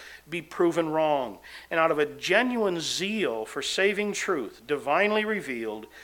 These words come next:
Warfield brings together all of his intellectual and academic powers to its cause. And it really was not just the faith of a massively learned theologian,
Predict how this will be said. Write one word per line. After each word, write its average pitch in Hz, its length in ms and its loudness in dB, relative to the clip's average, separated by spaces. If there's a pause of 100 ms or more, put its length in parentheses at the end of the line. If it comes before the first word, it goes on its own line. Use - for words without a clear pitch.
(380)
Warfield 165 720 2
brings 143 300 -2
together 131 400 -2
all 180 220 8
of 185 60 4
his 156 120 0
intellectual 143 520 0
and 135 80 -2
academic 127 500 -4
powers 107 400 -4
to - 120 -12
its 104 120 -12
cause. 107 460 -8 (360)
And 156 100 0
it 147 200 0
really 254 320 2
was 147 420 2
not 220 380 8
just 208 500 4
the 160 80 -6
faith 165 540 0 (360)
of 147 120 2
a 147 80 4
massively 147 760 0
learned 151 480 2
theologian, 147 800 0